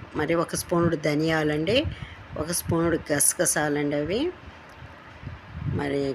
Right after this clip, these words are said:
గ్రేవీ పట్టుకోవాలి, ఇదొక గ్రేవీ అండి. మరి ఆనియన్స్ వేపుకుందాము. మరి పక్కన పెట్టి వేపుతున్నామండి మేము. మరి మగ్గినాయండి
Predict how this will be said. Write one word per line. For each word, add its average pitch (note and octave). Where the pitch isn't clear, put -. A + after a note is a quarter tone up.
గ్రేవీ D3+
పట్టుకోవాలి, D3
ఇదొక C#3+
గ్రేవీ C#3
అండి. D3
మరి D3
ఆనియన్స్ D3+
వేపుకుందాము. C3+
మరి D3
పక్కన -
పెట్టి C#3
వేపుతున్నామండి C#3+
మేము. D3+
మరి C3+
మగ్గినాయండి D#3+